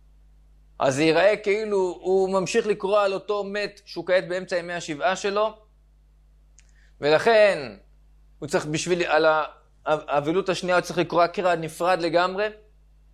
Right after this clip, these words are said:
אבל לאחר ימי השבעה, שמותר לו לתפור תפירה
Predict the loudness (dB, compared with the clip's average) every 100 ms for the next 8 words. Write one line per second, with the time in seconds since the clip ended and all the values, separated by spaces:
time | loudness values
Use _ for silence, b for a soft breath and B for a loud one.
0 | _ b b b -4 0 2 4 2 2
1 | 2 2 2 2 2 2 -2 -16 _ _
2 | _ -8 -4 -2 -2 -4 -10 -8 -8 -8
3 | -8 -8 0 2 2 0 -2 -4 -10 _
4 | _ _ _ _ -14 -14 -6 0 0 0
5 | -8 -6 0 4 4 2